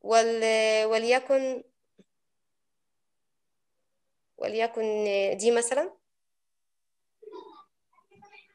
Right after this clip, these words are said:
شايفين يا جماعة؟ دي صورة، آه، بحر.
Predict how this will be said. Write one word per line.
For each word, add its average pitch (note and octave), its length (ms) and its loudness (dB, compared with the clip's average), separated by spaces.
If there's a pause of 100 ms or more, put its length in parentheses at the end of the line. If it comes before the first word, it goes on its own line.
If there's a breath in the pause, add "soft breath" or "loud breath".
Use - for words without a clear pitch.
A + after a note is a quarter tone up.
(2000)
شايفين A3 280 4
يا B3+ 140 6
جماعة؟ A3+ 520 0
دي A#3 160 -2
صورة، C4+ 520 -2
آه، F#3 920 0 (1500)
بحر. - 480 0